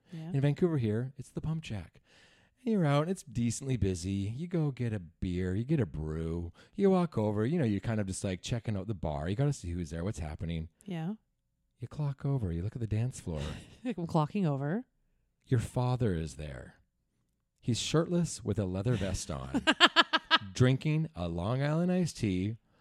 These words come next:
Speaker 2: with a bunch of other shirtless men.
Speaker 1: My dad's sober.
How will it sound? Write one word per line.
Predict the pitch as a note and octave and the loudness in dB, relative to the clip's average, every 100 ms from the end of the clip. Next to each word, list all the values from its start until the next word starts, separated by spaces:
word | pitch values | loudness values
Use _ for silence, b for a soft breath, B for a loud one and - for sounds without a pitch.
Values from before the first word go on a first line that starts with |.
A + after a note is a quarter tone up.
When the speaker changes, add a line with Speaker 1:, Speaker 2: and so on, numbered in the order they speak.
| _ | _
Speaker 2:
with | G2+ F#2+ | -6 -4
a | |
bunch | F#2 G2+ C3 C#3+ | 0 0 2 0
of | - | 0
other | C3 D#3+ D3+ | 0 4 4
shirtless | - G#2+ C#2+ F2+ - | 2 -2 -2 -6 -4
men. | D#2 D#2 A#2+ D3 | -6 -4 -4 -2
Speaker 1:
My | D#3+ | -4
dad's | D3+ E3+ G3 F#3 | 0 2 2 0
sober. | - F#3 F3 E3 C#3+ B2+ | 4 6 6 2 -4 -10